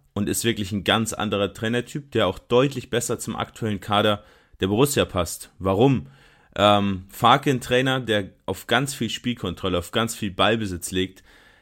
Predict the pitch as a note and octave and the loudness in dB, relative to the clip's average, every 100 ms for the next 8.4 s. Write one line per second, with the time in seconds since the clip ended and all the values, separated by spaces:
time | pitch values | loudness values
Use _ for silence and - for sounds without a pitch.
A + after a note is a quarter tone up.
0 | - F#2+ A#2+ B2 A#2+ C#3+ D3 C#3 B2+ B2 | -6 0 2 2 0 0 0 -2 -2 0
1 | B2 B2 B2 A#2 A2+ - G#2+ A#2+ B2+ C3 | 2 2 0 0 -2 -6 -4 0 0 -2
2 | B2 A#2+ A2 - A#2 A2 E3 G3 - - | -4 -4 -4 -4 -4 -2 0 0 -2 -4
3 | B2+ - B2+ G2 G2 A2 _ - - _ | -6 -2 0 2 0 -2 _ -20 -20 _
4 | - G2 G2+ F#2+ A2 G#2+ B2+ D3 - C3 | -4 0 0 2 2 4 2 2 0 -6
5 | C3+ C3 B2 - - A2+ A2+ A2 A#2 A2+ | -2 -2 -2 -4 -4 -2 -2 -4 -2 0
6 | A2 G2+ B2 A#2 - A#2+ - - A2 G#2 | -2 -2 -2 -2 -2 -4 -4 -2 -2 -2
7 | A#2 G2 F#2 G#2+ A2 - G#2+ - A2 G#2+ | -4 -6 -6 -6 -6 -4 -6 -4 -4 -4
8 | F#2 G#2+ A2 | -6 -6 -6